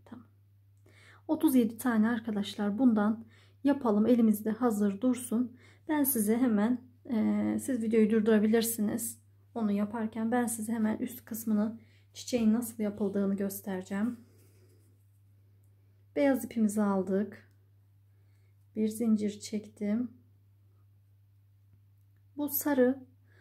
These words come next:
olanı alıyoruz arkadaşlar. Hemen şu mesela bittiğimiz yer burası. Buradan buraya hiç başına dolamadan bu şekilde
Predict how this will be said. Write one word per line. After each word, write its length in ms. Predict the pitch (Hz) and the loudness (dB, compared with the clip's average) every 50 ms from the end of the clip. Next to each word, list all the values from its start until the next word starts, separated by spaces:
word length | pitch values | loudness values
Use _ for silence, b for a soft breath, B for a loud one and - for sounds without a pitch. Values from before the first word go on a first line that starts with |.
| b b b b - | b b b b -2
olanı 400 | 269 247 240 226 220 214 220 220 | 0 2 4 6 4 4 4 4
alıyoruz 440 | 262 269 269 262 240 214 202 202 208 | 2 2 4 4 4 2 2 2 0
arkadaşlar. 580 | 208 208 208 - 233 233 240 233 - 285 285 | 0 0 -2 -4 -4 -4 -4 -4 -2 -6 -4
Hemen 300 | 302 339 294 262 240 247 | -2 0 0 2 2 0
şu 420 | 247 - - - - 302 277 277 285 | -2 -6 -8 -8 -4 -2 -2 -2 -2
mesela 380 | 277 269 254 247 - 240 233 233 | 0 -2 -2 0 0 -2 -2 -2
bittiğimiz 560 | 277 262 - - 240 226 220 226 226 220 220 | -2 -4 -4 -6 0 2 2 2 2 2 0
yer 200 | 247 233 233 220 | 2 2 2 2
burası. 420 | 233 226 220 220 214 - - 262 262 | 0 0 0 0 -2 -2 -6 -6 -4
Buradan 560 | 294 269 233 - 208 202 208 233 247 - b b b b b b b b b b _ - | -2 -4 -2 0 0 2 2 0 0 -4 b b b b b b b b b b _ -6
buraya 420 | 311 247 226 208 208 208 220 240 - - - _ _ _ _ _ - | -2 0 2 2 2 2 0 -2 -6 -14 -20 _ _ _ _ _ -10
hiç 320 | 311 - - - - - | -10 -10 -10 -16 -10 -8
başına 300 | 254 226 220 - 233 220 | -8 -8 -6 -4 -2 2
dolamadan 520 | 226 247 226 214 196 196 202 208 214 233 247 | 2 2 2 2 2 2 0 0 0 0 0
bu 60 | 247 | -2
şekilde 680 | - - 233 220 - - 220 208 202 220 226 240 - | -4 -6 -6 -8 -6 -8 -8 -4 -2 0 -2 -2 -4